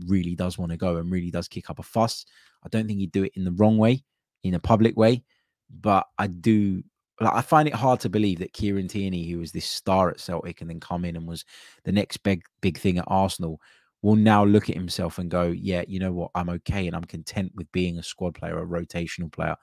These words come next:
I think he wants more. And, and why not? You know, he's got the talent. The fitness issue has been the big problem for me and the reason why he hasn't fulfilled,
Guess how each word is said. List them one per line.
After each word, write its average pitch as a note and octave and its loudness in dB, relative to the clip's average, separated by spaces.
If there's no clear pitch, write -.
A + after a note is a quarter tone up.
I G#2+ 4
think G#2+ 0
he F#2+ -2
wants F2 -4
more. F#2 0
And, F#2 -4
and G2 -12
why G#2+ -4
not? G2+ -2
You E2 -12
know, D#2+ -6
he's F2+ -8
got - -4
the - -20
talent. G2 -4
The G#2+ -20
fitness - 0
issue F2 -8
has E2+ -8
been F2 -6
the F2 -4
big F2 2
problem F2 -2
for - -10
me F2 -2
and E2+ -4
the F2+ -2
reason F2 -4
why F2 -4
he F2 -6
hasn't E2+ -8
fulfilled, F2 -6